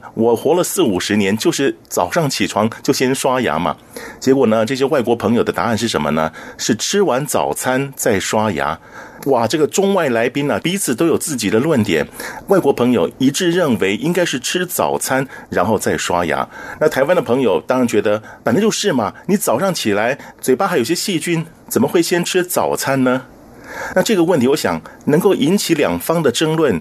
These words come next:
想必呢应该有个正确答案。后来呢，我就打电话问我一个，啊，亲戚，他是牙医师，我就问了，到底是早上起来就刷牙，还是要先吃饭呢？结果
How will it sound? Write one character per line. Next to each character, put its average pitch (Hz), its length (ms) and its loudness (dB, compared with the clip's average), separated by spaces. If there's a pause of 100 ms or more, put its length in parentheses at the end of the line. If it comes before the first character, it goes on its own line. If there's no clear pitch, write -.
(140)
想 110 260 0
必 175 140 0
呢 120 120 2
应 165 160 0
该 165 140 2
有 117 160 2
个 92 100 0
正 123 220 0
确 107 220 2
答 78 140 -2
案。 90 200 -2 (240)
后 - 160 0
来 117 140 4
呢， 107 140 4
我 95 100 2
就 131 80 0
打 85 180 0
电 123 160 0
话 127 140 0
问 123 260 0
我 82 80 2
一 85 140 0
个， 104 260 2 (220)
啊， 87 160 0
亲 147 240 -2
戚， - 180 -2
他 127 160 -2
是 113 280 2
牙 85 180 0
医 101 120 2
师， 104 240 0 (280)
我 120 100 4
就 185 100 2
问 185 160 4
了， 143 80 2
到 175 220 0
底 127 80 0
是 120 140 -2
早 85 280 -2
上 175 160 -2
起 - 140 -2
来 92 100 2
就 117 160 0
刷 98 280 0
牙， 101 240 0 (180)
还 113 100 2
是 127 180 0
要 120 120 2
先 160 260 0
吃 160 220 -2
饭 107 240 0
呢？ 80 160 0 (340)
结 98 200 4
果 90 360 2